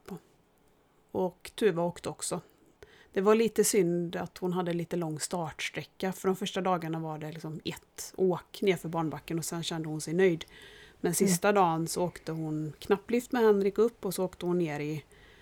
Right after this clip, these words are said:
Speaker 1: en skidskolebacke och en familjebacke.
Speaker 2: Ja.
Speaker 1: Så att om hon hade kommit igång någon dag tidigare så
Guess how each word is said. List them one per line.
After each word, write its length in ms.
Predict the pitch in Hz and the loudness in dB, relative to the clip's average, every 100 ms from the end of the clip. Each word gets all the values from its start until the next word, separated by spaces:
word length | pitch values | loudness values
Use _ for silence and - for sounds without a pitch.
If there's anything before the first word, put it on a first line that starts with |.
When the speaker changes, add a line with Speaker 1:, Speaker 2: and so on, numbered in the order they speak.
| - _ _ | -20 _ _
Speaker 1:
en 400 | 202 165 165 165 - - - | -4 -4 -4 -8 -12 -20 -4
skidskolebacke 920 | 220 185 - - 170 160 160 - 170 | 0 0 0 -2 0 -2 -6 -6 -6
och 120 | 160 | -4
en 220 | 160 156 | -4 -8
familjebacke. 800 | 151 175 170 160 143 131 - - - _ _ _ _ _ - - | -8 -4 -2 -2 -6 -8 -12 -14 -16 _ _ _ _ _ -20 -6
Speaker 2:
Ja. 200 | 196 190 - - _ - - | -4 -4 -6 -18 _ -20 -20
Speaker 1:
Så 160 | - - | -14 -12
att 220 | 180 - | -12 -6
om 140 | 175 175 | -4 0
hon 160 | 185 | 0
hade 160 | 180 185 | 0 -2
kommit 300 | - 190 190 | 0 0 2
igång 340 | 190 208 226 | 4 6 6
någon 220 | 214 180 | 6 4
dag 180 | 170 160 | 2 -2
tidigare 520 | - 180 156 170 208 | -2 -4 -2 0 0
så 460 | 226 - 190 185 180 | 0 -2 -2 -2 -2